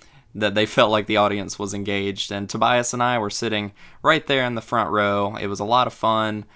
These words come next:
Um, the guys were really, really funny. Um, it wasn't a hu-, it was a pretty big panel room, but it wasn't particularly full. So it felt pretty intimate, and, uh, it was really interesting. And, um,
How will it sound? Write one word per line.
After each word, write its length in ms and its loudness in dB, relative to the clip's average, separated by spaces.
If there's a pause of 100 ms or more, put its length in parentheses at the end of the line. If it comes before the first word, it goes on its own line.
(300)
Um, 440 -4
the 60 -6
guys 400 2
were 160 -6
really, 540 0
really 400 0
funny. 640 -2
Um, 560 -4
it 80 0
wasn't 400 0
a 240 0
hu-, 480 -2
it 80 0
was 140 -4
a 40 -6
pretty 260 -4
big 200 -6
panel 340 -2
room, 300 -4
but 140 0
it 100 -2
wasn't 560 -2
particularly 800 -4
full. 640 -6 (300)
So 340 -2
it 160 -4
felt 340 -2
pretty 300 -4
intimate, 560 -6
and, 340 -8
uh, 140 -8
it 40 -8
was 140 -6
really 240 -2
interesting. 760 -6
And, 200 -8
um, 300 -8